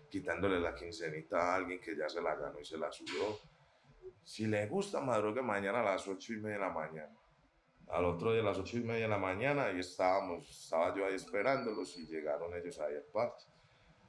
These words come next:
Listo, no me explicaron, llegaron con un bolso. En ese tiempo los bolsos, ese bolso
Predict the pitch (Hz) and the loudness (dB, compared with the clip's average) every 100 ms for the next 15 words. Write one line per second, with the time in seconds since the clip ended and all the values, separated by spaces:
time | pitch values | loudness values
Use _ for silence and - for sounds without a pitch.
0 | - 98 120 123 113 82 82 - 92 92 | -8 -2 -2 -2 -6 -6 -10 -18 -14 -8
1 | 92 101 98 - 92 90 131 147 135 117 | -6 -6 -6 -8 -10 0 2 4 2 -2
2 | 101 107 120 117 107 98 135 156 - 127 | 0 0 0 -4 -4 0 2 2 0 -6
3 | 120 - - - - - - - - 110 | -14 -18 -20 -20 -18 -12 -10 -8 -6 -4
4 | 110 131 151 131 135 135 120 101 110 107 | -2 -2 -2 -4 0 0 2 0 0 0
5 | 107 143 139 104 107 131 143 143 135 135 | 0 -2 -2 -4 -4 0 0 0 -2 -6